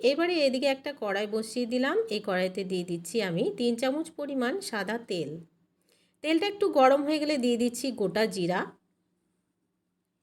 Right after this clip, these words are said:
এবারে দিয়ে দিচ্ছি এক চামচ পরিমাণ গ্রেট করে রাখা আদা।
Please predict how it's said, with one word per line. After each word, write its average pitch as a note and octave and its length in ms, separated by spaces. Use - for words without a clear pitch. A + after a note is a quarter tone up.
এবারে E4+ 420
দিয়ে D#4 220
দিচ্ছি D4 380
এক B3 340
চামচ C#4 320
পরিমাণ B3+ 500
গ্রেট G#3+ 260
করে A#3 180
রাখা A#3+ 300
আদা। A3 540